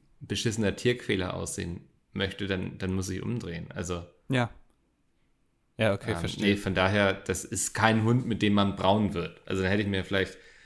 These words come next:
Speaker 1: ich wollte gerade sagen, einen Husky holen müssen, aber das ist ja totaler Quatsch, weil Huskys die Hitze ja auch nicht mögen.
Speaker 2: Ja, also du, du hättest schon vor Jahren besser nachdenken müssen. Also es hätte
Speaker 1: Ja.
Speaker 2: dir ja auch viel Leid erspart, sagen wir mal, wenn du jetzt einfach ein paar Bräune gra-, gerade mehr hättest.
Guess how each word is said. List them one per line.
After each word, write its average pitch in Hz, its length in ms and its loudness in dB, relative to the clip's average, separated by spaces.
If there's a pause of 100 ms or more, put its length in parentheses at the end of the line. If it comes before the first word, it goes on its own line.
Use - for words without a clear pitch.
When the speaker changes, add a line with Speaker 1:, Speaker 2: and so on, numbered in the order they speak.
(120)
Speaker 1:
ich - 80 -20
wollte - 140 0
gerade - 140 2
sagen, 92 240 2
einen 95 100 4
Husky 104 280 2
holen 87 260 0
müssen, 87 160 -6
aber 92 100 0
das 87 80 -4
ist 95 60 -2
ja - 60 -12
totaler 87 280 -2
Quatsch, - 320 -4
weil 82 180 -2
Huskys 85 360 -4
die 90 80 -6
Hitze 90 260 -4
ja 87 140 -2
auch 87 260 -6
nicht - 240 -12
mögen. 92 380 -10 (680)
Speaker 2:
Ja, 113 220 6
also 113 240 2
du, 123 180 0
du 117 160 2
hättest 139 320 0 (160)
schon 123 400 2
vor 120 240 0
Jahren 135 720 4 (340)
besser 120 300 6
nachdenken 127 640 2
müssen. 131 480 -2 (280)
Also 117 220 4
es 110 140 0
hätte 151 160 4
Speaker 1:
Ja. 82 60 4
Speaker 2:
dir 135 140 6
ja 120 120 8
auch 110 100 4
viel 131 300 2
Leid 117 400 6
erspart, 117 520 4
sagen 82 240 -2
wir 87 120 -4
mal, 95 240 0
wenn 117 160 2
du 123 60 2
jetzt 113 200 0
einfach 113 360 -2
ein 107 120 -2
paar 113 300 0
Bräune 120 380 2
gra-, 110 460 -4
gerade 107 380 2
mehr 110 240 4
hättest. - 480 -10